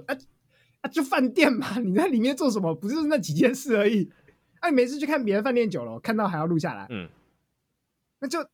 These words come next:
Speaker 1: 这，这听起来很像是我没事就拿望远镜看我对面在干嘛。
Speaker 2: 但是，但这样应该是偷窥啦，<laughs> 这样应该是偷窥啦。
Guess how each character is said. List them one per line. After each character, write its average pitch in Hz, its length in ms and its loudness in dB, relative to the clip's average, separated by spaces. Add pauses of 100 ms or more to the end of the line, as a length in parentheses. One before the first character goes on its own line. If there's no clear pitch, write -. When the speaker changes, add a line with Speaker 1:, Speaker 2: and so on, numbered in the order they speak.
Speaker 1:
这， 370 200 -12
这 359 120 -8
听 311 120 0
起 285 60 0
来 240 80 -2
很 139 80 -6
像 196 160 -2
是 196 240 -6 (400)
我 185 100 0
没 185 160 0
事 214 160 -2
就 269 80 0
拿 185 140 -2
望 220 180 0
远 139 160 -4
镜 170 120 -4
看 202 180 -2
我 185 80 -4
对 202 180 2
面 175 220 -2
在 160 80 0
干 147 160 -4
嘛。 98 200 -14 (1120)
Speaker 2:
但 165 140 -6
是， 185 80 -8 (240)
但 165 140 -2
这 156 80 -2
样 147 80 -2
应 135 40 -8
该 131 80 -4
是 123 60 -12
偷 101 160 -10
窥 95 160 -8
啦， 101 160 -6 (120)
<laughs> 262 220 2
这 277 80 4
样 254 120 4
应 240 80 4
该 - 20 6
是 220 80 -12
偷 185 160 2
窥 175 220 2
啦。 147 180 2